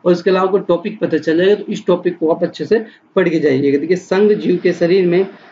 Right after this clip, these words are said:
जटिल कोशिकाएं संगठन पाया जाता है, तो यानी किस संघ के जीव में? यूकेरियोटिक कोशिकाओं में पाया जाता है। कि जंतु और कवक किस रूप में ऊर्जा को संचि-, संचित करते हैं? तो जंतु और कवक जो होते हैं, ऊर्जा को glycogen के रूप में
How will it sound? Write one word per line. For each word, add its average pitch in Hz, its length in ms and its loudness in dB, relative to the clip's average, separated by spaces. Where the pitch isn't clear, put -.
जटिल 170 340 0
कोशिकाएं 170 680 -2
संगठन 180 600 2
पाया 147 220 0
जाता 143 320 -2
है, 143 60 0
तो 156 60 0
यानी 165 180 2
किस 190 240 -4
संघ 190 280 2
के 208 120 0
जीव 185 220 0
में? 208 160 4
यूकेरियोटिक 175 680 0
कोशिकाओं 143 440 -4
में 147 140 0
पाया 139 260 -2
जाता 147 240 -2
है। 147 40 -4
कि 175 100 -4
जंतु 202 380 0
और 196 180 2
कवक 180 380 -2
किस 214 180 2
रूप 185 240 0
में 214 180 0
ऊर्जा 185 300 0
को 196 160 0
संचि-, 175 800 -4
संचित 180 460 -2
करते 156 320 -2
हैं? 147 160 -4
तो 185 60 -2
जंतु 196 420 0
और 185 140 2
कवक 175 340 -2
जो 160 140 2
होते 151 220 0
हैं, 190 60 4
ऊर्जा 170 320 2
को 190 160 0
glycogen 170 680 0
के 185 140 0
रूप 156 220 -2
में 214 200 2